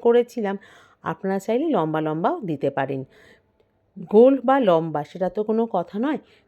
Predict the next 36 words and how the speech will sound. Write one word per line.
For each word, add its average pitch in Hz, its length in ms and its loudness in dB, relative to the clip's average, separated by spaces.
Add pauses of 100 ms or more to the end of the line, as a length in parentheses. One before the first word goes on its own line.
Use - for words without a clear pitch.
(320)
কথা 170 300 -4
হচ্ছে 208 360 -6
স্বাদের 156 520 -2
জন্য। 151 280 -8 (480)
স্বাদটা 233 440 -4
যদি 254 260 -2
ভালো 180 300 -2
হয়, 220 220 0 (360)
আলু 139 320 -6
গোল 165 300 -2
বা 190 140 0
লম্বা 233 420 0
সেটা 156 280 -6
নিয়ে 220 180 -2
মাথা 202 260 -6
ব্যথা 170 220 -4
করে 151 220 -4
লাভ 143 240 -8
নেই। 147 180 -12 (500)
আলুগুলো 226 460 0
এদিক 226 340 0
ওদিক 247 240 2
নাড়াচাড়া 202 460 -2
করতে 226 320 -2
করতে 262 280 -2
আমার 175 200 -2
মাছটাও 160 440 -4
দেখতে 240 260 -6
পাচ্ছেন 269 300 -4
ভাজা 170 300 -2
হয়ে 180 200 0
গেছে। 180 220 -4
আর 202 120 -4
ওই 214 80 -2
যে 233 120 2
বলেছিলাম 226 420 -2